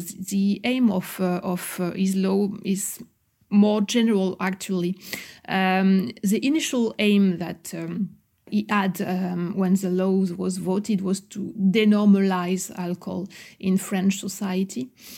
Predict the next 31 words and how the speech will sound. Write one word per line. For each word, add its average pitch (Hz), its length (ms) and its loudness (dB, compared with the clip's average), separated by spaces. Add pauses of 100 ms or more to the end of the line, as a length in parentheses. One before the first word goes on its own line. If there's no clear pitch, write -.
(300)
uh, 175 640 -4
which 190 280 0
means 208 300 6
to 190 320 -2
reduce, 202 460 2
to 190 200 -4
decrease 202 580 2
the 185 60 -2
p-, - 220 -18
very 220 340 2
positive 208 640 0
image 190 440 2
of, - 320 -8
uh, 175 280 -4
alcohol 185 420 -2
products, 180 600 -4
uh, 175 180 -6 (440)
uh, 170 280 -4
in 185 180 4
France. 208 580 -4 (520)
And 196 300 6
th-, - 800 -10
the 196 80 -4
purpose 240 520 -2
of 175 300 -6
this 208 260 -2
law 220 300 2
was 190 400 0
also 240 280 0
to - 200 -6
support, 208 800 -2